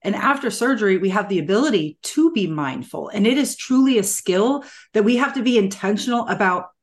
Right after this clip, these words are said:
practicing. Because for so long, I don't know about you guys, I was just checked out. I didn't think about, I didn't think about anything that I think about now. And now I do have to think about those things. I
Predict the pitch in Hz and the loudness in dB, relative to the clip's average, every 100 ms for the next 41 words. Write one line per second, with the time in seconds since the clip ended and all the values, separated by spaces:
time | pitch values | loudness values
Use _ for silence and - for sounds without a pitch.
0 | _ - 190 208 175 - 147 - - - | _ -4 -4 -6 -10 -8 -10 -12 -18 -20
1 | _ - 226 247 - 247 - 277 277 262 | _ -6 0 0 0 -4 0 0 4 4
2 | 285 247 233 214 262 247 190 208 285 - | 4 4 2 0 0 2 2 2 0 -4
3 | - - 202 202 233 165 214 269 196 226 | -6 -2 -2 0 0 2 0 0 0 -2
4 | - 160 - 208 202 285 302 277 240 196 | 0 -2 -6 -4 0 2 2 2 2 0
5 | - 320 349 330 262 196 170 180 170 - | 0 0 2 4 2 0 -2 -4 -6 -4
6 | - 87 - - _ _ _ _ _ _ | -4 -6 -8 -12 _ _ _ _ _ _
7 | _ - 233 233 262 277 - 208 - 240 | _ 0 2 4 4 2 0 -2 0 4
8 | 320 302 208 196 190 190 180 156 156 170 | 4 4 0 -2 -4 -4 -6 -4 -4 -4
9 | 165 - 160 170 - 202 | -8 -6 -6 -6 -4 -6